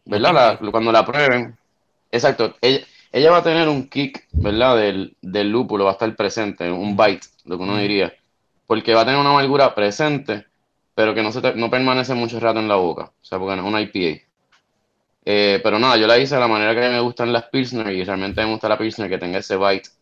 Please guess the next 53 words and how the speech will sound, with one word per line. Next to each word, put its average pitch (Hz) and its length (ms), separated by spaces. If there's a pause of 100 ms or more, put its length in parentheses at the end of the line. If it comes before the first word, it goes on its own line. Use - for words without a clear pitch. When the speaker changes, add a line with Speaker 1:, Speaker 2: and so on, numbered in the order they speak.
(120)
Speaker 1:
del, 95 680
del 95 260
lúpulo, 107 400
¿verdad? 107 180
Del 95 140
bitterness 110 680
y 98 80
el, 95 340
y 90 100
el 90 140
hoppiness, 113 480 (440)
porque 113 240
realmente 127 360
es 143 60
lo 143 100
que 139 100
yo 135 100
pienso 135 280
que 107 60
hace 104 200
que 107 60
no 104 100
te 107 60
aburras 104 340
de 95 80
la 95 100
cerveza. 85 420 (800)
Esta 123 240
para 131 180
mí 135 80
es 127 60
la 107 120
cerveza 117 340
que 95 120
puedo 95 120
estar 95 220
tomando 98 340
todo 92 180
el 104 100
día, 117 340 (320)
todos 98 180
los 107 140
días, 113 260
si 95 100
tuviese 87 240
que 101 60
escoger 104 280
una. 110 260 (580)
Y 90 340
es 82 60
una 95 160
cerveza 95 480
que 87 400